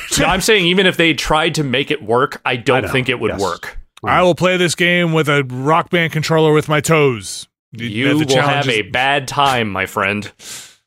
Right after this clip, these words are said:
Speaker 3: Um, February eighth? Is that the
Speaker 2: February
Speaker 3: official
Speaker 2: eighth,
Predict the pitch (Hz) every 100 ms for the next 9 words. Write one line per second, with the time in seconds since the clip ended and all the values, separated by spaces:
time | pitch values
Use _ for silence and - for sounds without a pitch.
0 | _ _ _ 127 117 113 104 107 - _
1 | _ _ _ _ _ _ _ 175 185 185
2 | 185 208 220 - - _ _ - 131 135
3 | 147 143 156 151 156 151 110